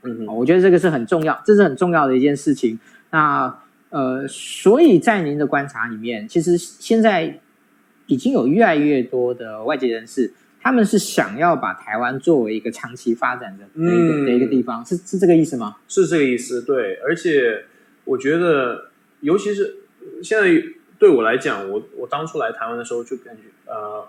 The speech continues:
Speaker 1: 我有认识这些，就是，呃，有可能是在T S M C啊，当，做一个，呃，行销主管这些，这些朋友，我跟他们交流后，就发觉其实他们对薪水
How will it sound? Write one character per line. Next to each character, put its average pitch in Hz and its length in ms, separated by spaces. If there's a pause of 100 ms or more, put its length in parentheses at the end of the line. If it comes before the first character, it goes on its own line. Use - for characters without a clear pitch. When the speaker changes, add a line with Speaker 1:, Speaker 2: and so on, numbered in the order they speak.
(140)
Speaker 1:
我 113 160
有 139 140
认 143 180
识 135 160
这 131 140
些， 123 400 (360)
就 135 100
是， 117 680
呃， 98 600 (120)
有 127 120
可 123 80
能 107 140
是 123 120
在 117 160
T 120 180
S 120 200
M 117 80
C 120 260
啊， 113 160
当， 120 400
做 123 220
一 110 60
个， 117 80 (240)
呃， 104 140
行 117 220
销 127 200
主 120 200
管 110 260
这 113 100
些， 107 280 (280)
这 - 100
些 160 80
朋 139 180
友， 113 160
我 101 60
跟 147 140
他 160 60
们 165 100
交 160 180
流 - 180
后， - 280 (560)
就 175 120
发 190 200
觉 147 200
其 147 160
实 156 440 (340)
他 - 240
们 160 500 (220)
对 175 260
薪 190 320
水 107 500